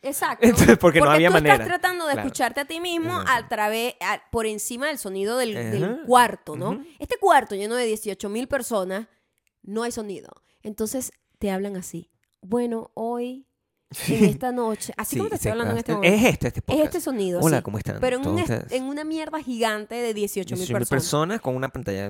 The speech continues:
Speaker 2: enloquecida.
Speaker 1: escuchaba, y yo estaba,
Speaker 2: Chris
Speaker 1: yo
Speaker 2: Tucker.
Speaker 1: estaba flipando, yo estaba, yo decía,
Speaker 2: No,
Speaker 1: "Esta
Speaker 2: tú
Speaker 1: vez
Speaker 2: estabas como
Speaker 1: estoy
Speaker 2: un pedo
Speaker 1: alucinando,
Speaker 2: tecnológico,
Speaker 1: yo no
Speaker 2: sí, es
Speaker 1: puedo
Speaker 2: una vaina
Speaker 1: creer
Speaker 2: loca.
Speaker 1: lo que yo", ¿cómo se escucha?
Speaker 2: Sí.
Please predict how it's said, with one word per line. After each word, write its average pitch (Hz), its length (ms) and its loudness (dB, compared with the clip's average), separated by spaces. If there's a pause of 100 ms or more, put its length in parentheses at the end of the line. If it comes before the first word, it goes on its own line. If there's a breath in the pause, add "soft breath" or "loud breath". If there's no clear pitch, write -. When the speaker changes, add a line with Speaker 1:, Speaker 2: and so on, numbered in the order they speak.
Speaker 2:
enloquecida. 302 320 2
Speaker 1:
escuchaba, 339 680 0 (180)
y 294 120 -6
yo 339 100 -6
estaba, 392 240 0 (300)
Speaker 2:
Chris 208 160 -2
Speaker 1:
yo 302 60 -2
Speaker 2:
Tucker. 254 180 -4
Speaker 1:
estaba 554 460 4
flipando, 294 640 4
yo 349 120 -2
estaba, 466 480 -2
yo 359 80 -6
decía, 349 260 -2
Speaker 2:
No, 170 100 2
Speaker 1:
"Esta 285 80 6
Speaker 2:
tú - 20 4
Speaker 1:
vez 330 80 4
Speaker 2:
estabas 269 240 2
como 208 160 4
Speaker 1:
estoy 214 60 4
Speaker 2:
un 165 80 -2
pedo 220 100 4
Speaker 1:
alucinando, 160 340 0
Speaker 2:
tecnológico, 147 280 4
Speaker 1:
yo 269 80 4
no 302 60 0
Speaker 2:
sí, - 60 0
es 101 60 -6
Speaker 1:
puedo - 140 6
Speaker 2:
una 120 80 4
vaina 254 140 0
Speaker 1:
creer 247 200 -2
Speaker 2:
loca. 277 200 -6
Speaker 1:
lo 214 60 -4
que 220 60 -4
yo", - 20 -4 (880 soft breath)
¿cómo 294 220 0
se - 120 -2
escucha? 359 640 0
Speaker 2:
Sí. - 160 -8